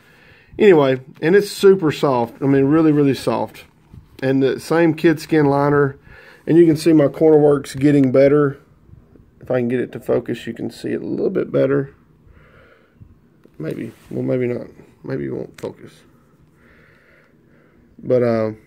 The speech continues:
anyway, it's getting a little bit better. And, uh, so I'm, I'm thankful that my corner work's getting better, especially on a small edition like this.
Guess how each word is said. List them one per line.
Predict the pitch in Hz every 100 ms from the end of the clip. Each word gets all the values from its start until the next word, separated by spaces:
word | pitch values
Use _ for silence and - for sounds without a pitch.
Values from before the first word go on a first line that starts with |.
| _ _ -
anyway, | 135 123 110 110 113 _ _ _ _ _ _ -
it's | 131
getting | - 170
a |
little | 135 127
bit | 113 117
better. | 113 110 113 - _ _ _ _ _ _ - - _ _ _
And, | 135 131 131
uh, | 120 117 117 117 _
so | -
I'm, | 156 165
I'm | - 156
thankful | 156 151 139
that | 139 131
my | 120
corner | 135 143
work's | 127 120
getting | - 110
better, | 123 123
especially | - 190 190 165
on | 151
a |
small | 127 - 139 143
edition | 135 143 -
like | 135 123
this. | 139 147 143 -